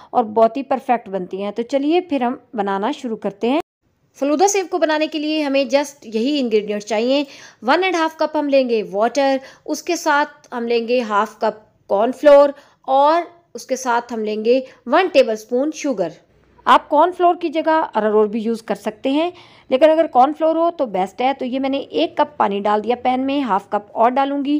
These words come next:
तो ये हमने वन एंड हाफ कप पानी डाल दिया पैन में। अब हम इसमें शामिल कर देते हैं हमारे पास जो कॉर्नफ्लोर है हाफ कप ये, और इसको हम इसमें मिक्स कर लेते हैं।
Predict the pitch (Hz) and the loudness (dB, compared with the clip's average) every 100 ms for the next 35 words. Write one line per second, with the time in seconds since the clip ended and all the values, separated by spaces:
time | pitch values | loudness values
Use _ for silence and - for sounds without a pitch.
0 | 302 - 269 330 320 320 262 254 262 240 | -4 -6 2 2 4 2 2 0 0 0
1 | 240 240 240 - _ - 196 196 202 214 | 0 -2 -2 -6 _ -6 -4 -2 0 0
2 | 220 247 254 254 262 262 262 - _ - | 0 -2 0 -2 -2 -4 -6 -10 _ -2
3 | 277 320 294 294 285 285 254 254 262 233 | 2 2 0 -4 -4 -2 -4 -2 -2 -2
4 | 240 240 247 247 220 180 180 196 196 - | -2 -2 -4 -2 -2 -4 -4 -4 -4 -4
5 | 190 185 220 247 254 262 262 254 247 240 | -8 -2 0 0 0 0 2 2 0 -2
6 | 247 247 - 202 202 220 240 - - - | -2 -4 -4 -4 0 2 0 -6 -12 -8
7 | - 208 - 294 277 262 240 240 247 196 | -6 -6 -2 0 -2 -6 -10 -4 -4 -4
8 | 185 - 233 233 240 254 269 277 | -8 -2 0 0 -2 -2 -4 -6